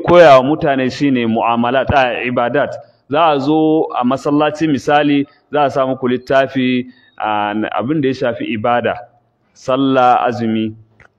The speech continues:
Za a ta koya muku sallah, azumi, zuwa haji. To, akwai abin da ake mantawa, shi waɗanda yawanci inda a ce ƴan uwa masu da'awa za su mai da hankali zuwa kansa,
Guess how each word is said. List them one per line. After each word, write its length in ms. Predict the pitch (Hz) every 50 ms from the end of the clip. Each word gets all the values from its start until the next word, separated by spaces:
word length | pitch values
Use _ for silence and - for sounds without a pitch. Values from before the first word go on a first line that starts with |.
| _ _ _ _ _
Za 160 | - 123 139 143
a 100 | 127 117
ta 120 | - -
koya 300 | - - 143 139 131 123
muku 380 | 123 127 123 - 131 131 127 117
sallah, 580 | - - 135 131 135 131 131 127 123 123 - -
azumi, 420 | 120 135 131 120 120 113 107 98 95 - _ _ _ _ _ _ _ _ _
zuwa 280 | - 120 131 131 123 -
haji. 420 | - 135 123 120 110 104 101 - - _ _ _ _ _ _ _ _ _ _ _
To, 80 | - -
akwai 260 | 156 151 - 202 226 -
abin 220 | 196 175 196 190
da 100 | 165 -
ake 320 | 165 175 170 175 165 160 151
mantawa, 840 | 147 156 175 175 160 175 165 160 156 160 165 165 165 - - - -
shi 80 | - 160
waɗanda 380 | 160 175 185 185 170 151 143
yawanci 800 | 143 147 156 170 196 226 240 240 226 139 - - 233 233 226 214 - -
inda 400 | 220 226 240 240 214 226 190 160
a 80 | 156 147
ce 380 | 151 - 185 170 151 127 - -
ƴan 280 | 170 170 175 170 165 190 185
uwa 320 | 180 185 180 175 175 170 - - - - - _ 123
masu 320 | 131 131 127 - - 165
da'awa 540 | 156 156 135 120 127 127 135 139 135 127 120 117 - - - - - _ - _ _ 131
za 300 | 127 160 180 196 196 190
su 260 | - - 180 165 151
mai 520 | 143 139 139 147 160 180 208 226 240 254 214
da 140 | 185 202 180
hankali 580 | 160 170 185 202 202 185 - 196 175 160 156 151
zuwa 300 | 147 156 175 170 151 135
kansa, 420 | - 147 147 135 107 107 113 92